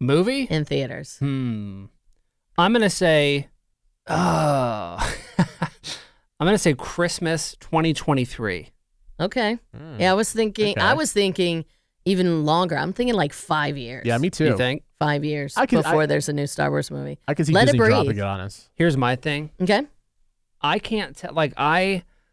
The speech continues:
Speaker 1: am so excited by the idea of, uh, like, a, a pre-prequel to
Speaker 2: Yes.
Speaker 1: the Star Wars. Like,
Speaker 2: Oh,
Speaker 1: the
Speaker 2: for
Speaker 1: Knights
Speaker 2: sure.
Speaker 1: of, Knights of the Old Republic
Speaker 2: Right.
Speaker 3: Mm-hmm.
Speaker 1: would be so friggin' cool. But I can't tell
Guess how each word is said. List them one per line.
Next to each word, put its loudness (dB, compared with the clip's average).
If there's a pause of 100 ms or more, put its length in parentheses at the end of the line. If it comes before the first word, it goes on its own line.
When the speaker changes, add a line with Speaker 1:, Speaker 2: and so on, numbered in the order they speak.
(300)
Speaker 1:
am 2
so 4
excited 0
by 0
the -4
idea 0
of, -6 (520)
uh, -4
like, -10
a, -8 (240)
a -4
pre-prequel -2 (160)
to 0
Speaker 2:
Yes. 4
Speaker 1:
the 0
Star 6
Wars. 2
Like, 4
Speaker 2:
Oh, 4
Speaker 1:
the 6
Speaker 2:
for 4
Speaker 1:
Knights 4
Speaker 2:
sure. 2
Speaker 1:
of, -6
Knights 2
of 2
the 4
Old 4
Republic 0
Speaker 2:
Right. 0 (120)
Speaker 3:
Mm-hmm. -4
Speaker 1:
would 2
be 0
so 2
friggin' 0
cool. 0 (380)
But 6
I 4
can't 0
tell 0